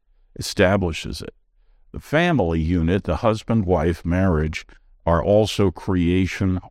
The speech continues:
ordinances. Well, I said let's, we're, today we're going to look at what was God's intention in the creation. Next week,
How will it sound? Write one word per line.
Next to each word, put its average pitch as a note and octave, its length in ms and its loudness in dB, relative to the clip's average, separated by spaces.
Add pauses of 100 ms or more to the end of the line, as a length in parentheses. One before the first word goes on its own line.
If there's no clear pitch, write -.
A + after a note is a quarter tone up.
ordinances. C#2+ 1000 -4 (2250)
Well, C3+ 120 2
I - 20 0
said F3 220 2
let's, D#3 260 0
we're, C3 160 -4 (140)
today C#3+ 400 4
we're A#2 160 0
going A#2 280 2
to F#2 220 0
look A2 420 -2
at G2 360 2 (440)
what A#2 200 0 (240)
was A2+ 300 2
God's G2+ 420 4
intention F#2 1080 -2 (680)
in A2+ 160 2
the A#2 80 2
creation. G2 800 0 (680)
Next C#3 520 -2
week, B2+ 420 0